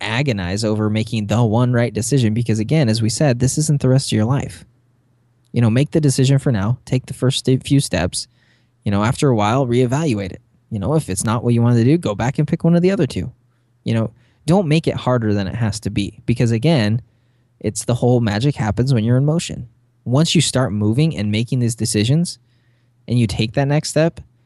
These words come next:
you'll be able to pivot as you need to, and you'll be able to continue moving towards what you wanna do. The problem is when you make the decision not to do anything, 'cause when you make that decision, then none of, nothing can happen.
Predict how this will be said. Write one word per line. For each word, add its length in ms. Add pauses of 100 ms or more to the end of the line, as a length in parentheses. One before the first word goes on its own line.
(380)
you'll 220
be 300
able 220
to 140
pivot 380
as 200
you 80
need 180
to, 140
and 140
you'll 120
be 160
able 160
to 160
continue 480
moving 300
towards 240
what 100
you 100
wanna 180
do. 180
The 80
problem 460
is 140
when 80
you 120
make 180
the 80
decision 400
not 160
to 80
do 160
anything, 480 (500)
'cause 140
when 80
you 80
make 160
that 220
decision, 460 (560)
then 440 (540)
none 400
of, 80
nothing 340
can 120
happen. 380